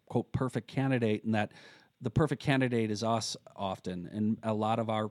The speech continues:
folks aren't often called upon and asked to lean into their leadership. And Sarah, that's one of the things that we were super excited about you, is that, like, you never envisioned you were gonna be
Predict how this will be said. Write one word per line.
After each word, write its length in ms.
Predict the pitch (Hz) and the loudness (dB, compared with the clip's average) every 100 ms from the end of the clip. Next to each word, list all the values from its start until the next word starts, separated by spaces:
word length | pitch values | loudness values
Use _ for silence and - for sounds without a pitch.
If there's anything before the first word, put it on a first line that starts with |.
| - | -8
folks 440 | - 107 101 - - - - | -4 -4 -2 -8 -14 -10 -2
aren't 240 | 117 - | -2 -2
often 320 | 104 104 107 104 | -2 -2 -2 -4
called 280 | 117 104 | -2 -4
upon 320 | 95 107 98 98 | -4 -4 -4 -4
and 180 | 98 - - - - | -6 -8 -16 -12 -2
asked 300 | 113 - - | -2 -2 -4
to 80 | |
lean 260 | 110 113 110 | 0 2 2
into 280 | 110 104 107 | 2 0 -2
their 160 | 101 | -2
leadership. 640 | 101 110 107 98 98 80 - - | -2 0 0 -2 -2 -4 -6 -6
And 440 | 107 101 98 101 - - - - | -4 -2 -2 -2 -6 -20 -20 -4
Sarah, 260 | - 113 | 2 2
that's 180 | 107 107 | 2 0
one 140 | 123 117 | 2 2
of 60 | |
the 80 | 107 | 2
things 240 | - 113 | 0 0
that 160 | 107 - | 0 -2
we 200 | 110 101 - | -2 -2 -4
were 60 | 117 | -8
super 280 | - 120 107 | -6 -4 -4
excited 400 | - 113 107 101 | -2 0 0 -2
about 220 | 101 - | -4 -4
you, 300 | 120 165 110 | 4 6 6
is 160 | 107 107 | 2 -2
that, 160 | 90 | -4
like, 240 | 107 98 - 69 - 120 95 | -4 -6 -12 -20 -20 -20 -10
you 140 | 135 | 0
never 320 | 151 117 104 | 4 4 2
envisioned 420 | 95 92 95 98 95 | 0 -2 -2 -4 -4
you 100 | 98 | -2
were 120 | 95 | -2
gonna 160 | 98 | -4
be 320 | 98 98 95 | -4 -4 -4